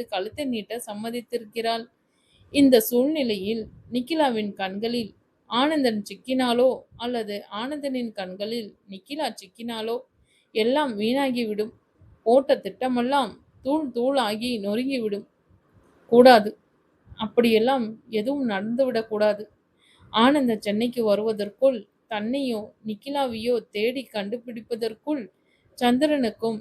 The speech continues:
நிக்கிலாவிற்கும் கல்யாணம் முடித்திருக்க வேண்டும். நிக்கிலா சந்திரனின் மனைவியாகிவிட்டால் ஆனந்தனால் எதுவும் பண்ண முடியாது. பணத்தை அள்ளி வீசி துரத்தி விடலாம். யோசனையின் முடிவில்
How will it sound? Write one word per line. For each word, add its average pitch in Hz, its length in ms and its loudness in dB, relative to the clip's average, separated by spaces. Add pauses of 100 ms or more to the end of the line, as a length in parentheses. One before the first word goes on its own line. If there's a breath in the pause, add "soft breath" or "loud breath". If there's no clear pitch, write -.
(100)
நிக்கிலாவிற்கும் 226 1000 -2
கல்யாணம் 254 500 -2
முடித்திருக்க 226 540 -6
வேண்டும். 214 340 -6 (840 soft breath)
நிக்கிலா 233 500 6
சந்திரனின் 226 680 0
மனைவியாகிவிட்டால் 220 1040 0 (180)
ஆனந்தனால் 226 720 -2
எதுவும் 233 460 -2
பண்ண 214 260 -2
முடியாது. 214 600 0 (520 soft breath)
பணத்தை 277 480 4
அள்ளி 214 300 0
வீசி 220 540 -4
துரத்தி 254 360 -2
விடலாம். 202 420 -2 (640)
யோசனையின் 262 680 8
முடிவில் 202 600 -4